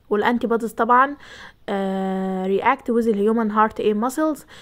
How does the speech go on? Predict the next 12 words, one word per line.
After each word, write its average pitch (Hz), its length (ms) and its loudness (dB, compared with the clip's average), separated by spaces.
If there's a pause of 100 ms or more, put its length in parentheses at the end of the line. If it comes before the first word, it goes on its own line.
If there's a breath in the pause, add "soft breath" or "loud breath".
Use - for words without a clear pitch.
(180 loud breath)
يعني 233 340 2
بتتفاعل 208 680 0
مع 220 460 2
عضلات 202 680 0
الجسم، 208 460 -2
آه، - 40 -14
أو 180 320 -6
عضلات 190 360 -2
القلب 202 220 -2
بتاعة 202 420 -4
البني 180 320 -6
آدم. 170 160 -18